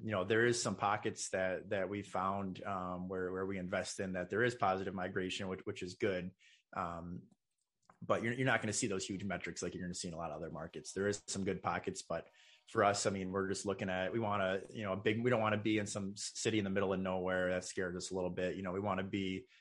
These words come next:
twenty, thirty minute perimeter of Milwaukee, usually, um, with a, with a decent sized population, with some jobs going there.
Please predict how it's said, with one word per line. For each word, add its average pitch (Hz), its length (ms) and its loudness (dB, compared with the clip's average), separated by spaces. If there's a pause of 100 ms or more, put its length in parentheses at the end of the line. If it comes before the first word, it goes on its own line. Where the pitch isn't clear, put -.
(220)
twenty, 107 220 2
thirty 98 260 4
minute 95 300 0
perimeter 95 360 2
of 92 100 0
Milwaukee, 90 440 0
usually, 92 720 -2 (320)
um, 90 420 0
with 95 220 -2
a, 90 120 2
with 95 140 -2
a 101 60 0
decent 98 340 -2
sized 92 300 0
population, 92 800 0
with 90 120 -4
some 92 160 -4
jobs 90 380 0
going 92 380 0
there. 85 380 -6